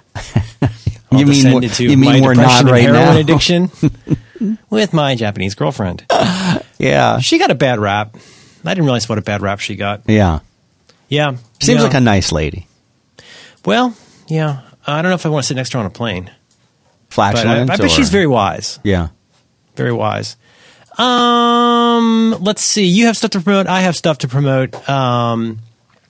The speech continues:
Speaker 1: Well, it's not
Speaker 2: I
Speaker 1: a,
Speaker 2: want to
Speaker 1: exactly a
Speaker 2: mention
Speaker 1: promotion, but I just a couple things I wanted to, to mention if we can, if we can squeeze it
Speaker 2: Oh.
Speaker 1: in.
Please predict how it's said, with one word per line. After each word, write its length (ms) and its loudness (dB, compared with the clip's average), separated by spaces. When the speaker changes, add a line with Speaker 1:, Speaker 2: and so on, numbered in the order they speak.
Speaker 1:
Well, 100 -2
it's 80 -2
not 160 0
Speaker 2:
I 80 2
Speaker 1:
a, 40 2
Speaker 2:
want 200 0
to 200 2
Speaker 1:
exactly 460 0
a 20 4
Speaker 2:
mention 200 -2
Speaker 1:
promotion, 380 0
but 100 2
I 100 4
just 180 -2
a 40 -6
couple 240 -2
things 200 -2
I 40 2
wanted 240 -2
to, 80 -8
to 100 -2
mention 500 -4
if 140 -8
we 60 -8
can, 240 -6
if 80 -2
we 80 2
can 120 2
squeeze 360 2
it 80 2
Speaker 2:
Oh. 40 4
Speaker 1:
in. 220 0